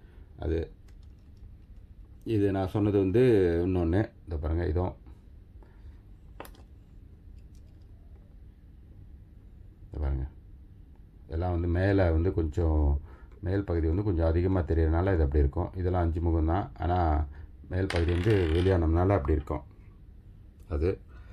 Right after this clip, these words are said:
So, இப்ப அடுத்த பகுதி வந்து நான் உங்களுக்கு இன்னும் கொஞ்ச நேரத்துல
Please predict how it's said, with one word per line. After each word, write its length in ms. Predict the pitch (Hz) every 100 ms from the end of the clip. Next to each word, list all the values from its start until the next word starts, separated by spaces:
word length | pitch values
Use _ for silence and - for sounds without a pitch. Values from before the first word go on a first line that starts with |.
| - - - -
So, 320 | - 117 110
இப்ப 220 | 104 110 101
அடுத்த 440 | 104 117 - 131 104
பகுதி 260 | 110 107 104
வந்து 340 | 104 135 135
நான் 140 | 101
உங்களுக்கு 300 | 92 90 85
இன்னும் 180 | 101 95
கொஞ்ச 80 | 90
நேரத்துல 380 | 87 110 131